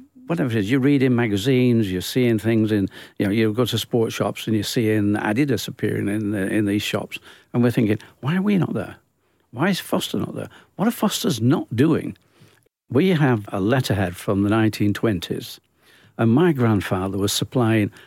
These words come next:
ninety-five Premier, well, it wasn't Premier then, but all, all the teams in, in the U K.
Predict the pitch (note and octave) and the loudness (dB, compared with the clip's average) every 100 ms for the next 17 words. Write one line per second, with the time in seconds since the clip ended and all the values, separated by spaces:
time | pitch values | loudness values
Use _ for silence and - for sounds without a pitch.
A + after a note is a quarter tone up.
0 | _ G#2 A#2+ E3 D#3+ - D3+ - C3+ G#2 | _ 0 4 4 4 0 -2 -2 -2 -2
1 | - - G#2 - _ _ _ _ - D3 | -4 -8 -8 -10 _ _ _ _ 0 4
2 | B2 A#2+ - E2+ - G#2 G2+ - G2 F2+ | 4 2 -2 -6 -4 -2 -2 -2 -2 -2
3 | F2+ F2 G#2 G#2 - B2 A2+ - - C#3 | -2 -2 -2 -2 0 0 0 -6 -2 0
4 | G3+ E3 - A2+ A2 - - C3+ C3 B2+ | 0 -2 2 2 2 0 2 4 4 4
5 | C3+ B2 A#2+ A#2 - G#2 G2+ | 2 4 4 2 0 -4 -4